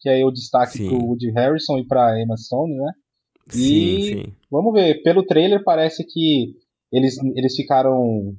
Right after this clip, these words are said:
Speaker 1: é, longe, separados durante um bom tempo, e tão se reencontrando agora. E parece que tem um lugar que já tem uns zumbis mais inteligentes, que conseguem, é, conviver com a, com a, com os humanos normais. Então,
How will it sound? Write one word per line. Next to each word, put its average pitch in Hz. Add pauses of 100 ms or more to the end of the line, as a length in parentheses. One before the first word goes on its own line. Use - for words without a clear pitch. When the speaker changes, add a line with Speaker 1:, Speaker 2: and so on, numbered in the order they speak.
Speaker 1:
é, 104 (240)
longe, 143
separados 127
durante 131
um 123
bom 135
tempo, 135
e -
tão 151
se 151
reencontrando 139
agora. 123 (460)
E 139
parece 135
que -
tem 147
um 147
lugar 127
que 104 (340)
já 123
tem 139
uns 123
zumbis 123
mais 123
inteligentes, 120
que 131
conseguem, 117 (440)
é, 113
conviver 117
com 123
a, 107
com 117
a, 101
com 113
os 107
humanos 110
normais. 120
Então, 165